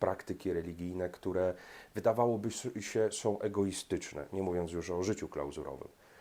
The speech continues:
e, które wydawałoby się są egoistyczne, bo nie są pełne dynamiki, ewangelizacji, poświęcenia się, jałmużny, wolontariatu i tak dalej, i tak dalej, całej tej,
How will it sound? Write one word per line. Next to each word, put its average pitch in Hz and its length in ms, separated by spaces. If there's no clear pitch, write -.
e, 87 160
które 101 220
wydawałoby 104 520
się 101 140
są 95 280
egoistyczne, 104 920
bo 85 140
nie 82 120
są 87 180
pełne 92 320
dynamiki, 107 800
ewangelizacji, 104 1080
poświęcenia 104 880
się, - 160
jałmużny, 95 920
wolontariatu 98 840
i 87 80
tak 87 180
dalej, 82 320
i 85 60
tak 82 200
dalej, 82 280
całej 87 320
tej, 82 240